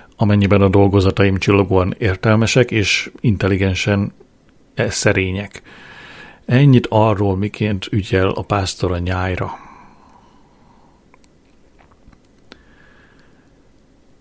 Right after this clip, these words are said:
Szeptember tizenkettő, szombat.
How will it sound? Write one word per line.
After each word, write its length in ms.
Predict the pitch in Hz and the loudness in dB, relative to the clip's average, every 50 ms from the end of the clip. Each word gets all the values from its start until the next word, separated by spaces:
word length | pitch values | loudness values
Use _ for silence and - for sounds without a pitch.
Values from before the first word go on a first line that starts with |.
| _ _ _ 440 466 508 554 | _ _ _ -18 -18 -18 -14
Szeptember 640 | - - - 247 233 - - 143 123 117 107 113 - | -12 -2 0 0 0 2 2 2 2 4 4 2 2
tizenkettő, 640 | - 123 104 107 104 101 - 110 101 - - 98 | 2 2 2 2 0 0 0 -2 -2 0 -2 -2
szombat. 600 | 92 - - 101 92 92 90 95 98 - - - | -2 -2 -2 -2 -2 0 -2 -2 -4 -4 -10 -18